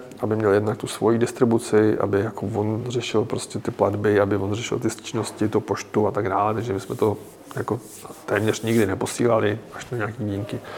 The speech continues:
Takže jsme z toho třeba měli méně peněz, ale to nevadilo. My jsme to prostě dělali jako servis. A to se ukázalo taky třeba zajímavý, že jako ty lidi to ocenili, nosili ty věci, pak jsme je potkávali v tom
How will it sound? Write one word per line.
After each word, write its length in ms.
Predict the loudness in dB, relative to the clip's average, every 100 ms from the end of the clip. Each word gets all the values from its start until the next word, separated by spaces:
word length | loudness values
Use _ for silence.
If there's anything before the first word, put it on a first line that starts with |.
| -12 -12 -12 -14 -6
Takže 180 | 0
jsme 140 | 4 6
z 40 |
toho 140 | 8 6
třeba 180 | 6
měli 220 | 4 6 6
méně 160 | 4
peněz, 340 | 2 0 2 2
ale 100 | 0
to 100 | 0
nevadilo. 560 | -2 2 4 4 2 -6 -20 -20 -20 -12
My 60 | -10
jsme 140 | -6
to 100 | -6
prostě 260 | -8 -6 -2
dělali 180 | 0 -2
jako 140 | -2
servis. 580 | -2 0 2 0 -2 -10 -16 -16 -16 -16 -18 -20 -12 -4
A 80 | -2
to 100 | 0
se 120 | 0
ukázalo 460 | 6 6 8 6
taky 240 | 6 2 0
třeba 280 | 2 4 4
zajímavý, 500 | 2 0 0 0 -2
že 280 | 0 0 -2
jako 280 | -2 -2
ty 100 | 0
lidi 240 | 0 0 0
to 240 | 2 0
ocenili, 880 | 0 -2 -2 -2 0 2 2 2 -2 -4 -4 -4 -2
nosili 380 | -4 -2 0 0
ty 140 | 2
věci, 340 | 2 2 2 0
pak 160 | 0
jsme 160 | -4 -4
je 60 | -2
potkávali 560 | -4 0 2 4 2
v 60 | 0
tom 320 | 0 0 -2